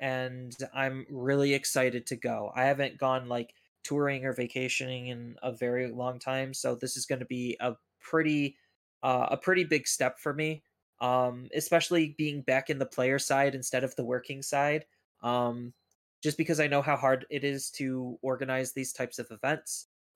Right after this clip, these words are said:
Um, and I'm, well, I mean, that's why they're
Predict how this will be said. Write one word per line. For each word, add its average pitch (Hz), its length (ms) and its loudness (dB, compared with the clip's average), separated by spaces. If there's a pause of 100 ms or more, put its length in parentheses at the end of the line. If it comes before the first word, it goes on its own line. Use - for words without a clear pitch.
Um, 123 520 -2
and 127 460 0 (140)
I'm, 127 400 -2 (180)
well, - 240 2
I 131 100 0
mean, 123 160 -6
that's 123 220 -2
why 123 300 2
they're 120 240 -2